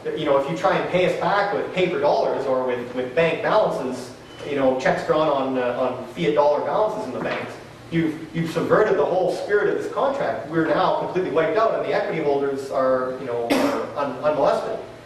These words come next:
Well, I can, uh, I can imagine lawyers for the debtors, uh, saying, "Well, here's the contract right here. It says U S dollars. These are U S dollars. We've, we've extinguished our liability with you."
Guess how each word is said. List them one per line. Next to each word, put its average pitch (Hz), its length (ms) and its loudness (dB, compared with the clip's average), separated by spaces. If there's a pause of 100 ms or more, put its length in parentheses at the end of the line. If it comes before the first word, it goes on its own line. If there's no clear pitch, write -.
(440)
Well, 175 560 2 (640)
I 156 180 0
can, - 300 0
uh, - 220 2
I 117 100 2
can - 140 -2
imagine 151 380 0
lawyers 170 320 2
for 170 100 -4
the 170 80 -2
debtors, - 540 0 (180)
uh, 127 360 0
saying, 120 220 -6
"Well, 110 540 2
here's 214 180 2
the - 60 -2
contract 220 480 2
right 226 140 2
here. - 160 0
It - 100 -2
says 175 180 0
U 208 160 2
S 220 120 2
dollars. - 520 0
These 170 200 2
are 185 40 0
U 202 140 2
S 202 100 2
dollars. - 420 0 (500)
We've, 156 340 0
we've 165 220 2
extinguished 170 500 0
our 170 140 4
liability 170 460 2
with - 220 -6
you." - 100 -14